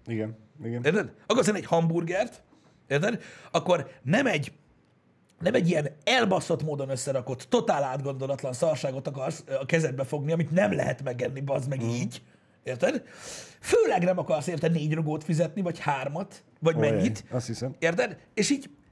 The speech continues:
Speaker 2: meg, meg, meg, meg, meg látod rajta egyébként, hogy, hogy mi az elgondolás lényege, hogy mi a kézműves benne. Érted? Tehát a kézműves az benne, mint hogyha én akarnék otthon valamit megcsinálni, amit már valaki kitalált, hogy hogy kell jól.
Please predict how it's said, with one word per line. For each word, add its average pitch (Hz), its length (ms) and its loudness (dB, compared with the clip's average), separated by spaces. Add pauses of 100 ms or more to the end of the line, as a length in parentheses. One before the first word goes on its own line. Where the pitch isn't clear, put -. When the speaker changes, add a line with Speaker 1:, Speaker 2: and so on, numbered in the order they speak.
Speaker 2:
meg, 226 180 -2
meg, 240 140 0
meg, 240 160 0
meg, 240 140 -4
meg 220 120 2
látod 269 340 2
rajta 147 280 2
egyébként, 147 380 -4
hogy, 160 180 0 (140)
hogy 156 140 2
mi 220 120 6
az 170 140 4
elgondolás 135 580 0
lényege, 127 240 -2
hogy 131 100 2
mi 175 80 4
a 139 60 2
kézműves 117 500 -4
benne. 107 400 -8
Érted? 156 260 -2
Tehát 160 200 -6
a 139 40 -10
kézműves 165 560 0
az 156 220 0
benne, 127 460 -2 (280)
mint 233 140 2
hogyha 226 160 2
én 190 220 2
akarnék 151 400 2
otthon 139 280 -2
valamit 127 300 2
megcsinálni, 185 480 -2
amit 170 180 0
már 170 100 4
valaki 147 300 2
kitalált, 135 440 -4
hogy 139 80 -14
hogy 120 140 -14
kell 117 160 -16
jól. 107 240 -16